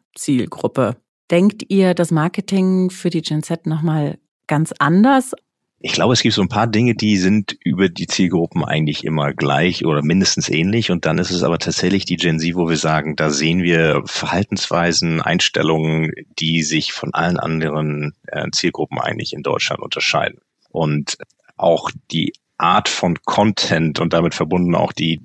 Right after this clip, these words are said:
Speaker 2: Botschaften und die Gesichter, die wir nutzen, um diese Zielgruppe zu erreichen, muss, ist dann entsprechend auch eine andere. Wir sehen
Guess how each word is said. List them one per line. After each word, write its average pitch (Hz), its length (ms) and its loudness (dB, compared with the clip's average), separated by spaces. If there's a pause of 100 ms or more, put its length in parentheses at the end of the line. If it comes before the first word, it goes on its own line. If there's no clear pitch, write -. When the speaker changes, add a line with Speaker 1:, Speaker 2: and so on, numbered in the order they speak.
Speaker 2:
Botschaften 101 520 2
und 87 80 -2
die 87 80 -4
Gesichter, 92 500 2
die 76 200 -2
wir 80 80 2
nutzen, 82 480 0
um - 240 0
diese - 240 0
Zielgruppe 156 420 0
zu - 160 0
erreichen, 80 380 0
muss, 85 240 2
ist - 240 -2
dann 82 80 2
entsprechend - 480 -2
auch 87 180 2
eine 85 200 2
andere. 92 260 2
Wir 80 80 2
sehen 85 240 4